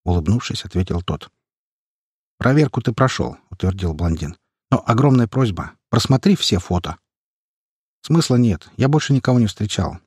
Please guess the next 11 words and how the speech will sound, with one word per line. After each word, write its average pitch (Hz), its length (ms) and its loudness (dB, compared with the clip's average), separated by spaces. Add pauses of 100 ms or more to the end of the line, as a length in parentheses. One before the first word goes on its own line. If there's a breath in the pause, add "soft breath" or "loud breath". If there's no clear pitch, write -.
(380)
А 113 80 0
те 170 100 2
люди, 175 240 6
у 139 80 4
кого 143 240 2
прожил 135 360 2
месяц, - 520 0
с - 120 -10
мурами 123 280 4
не 101 80 4
разговаривают». 82 720 -4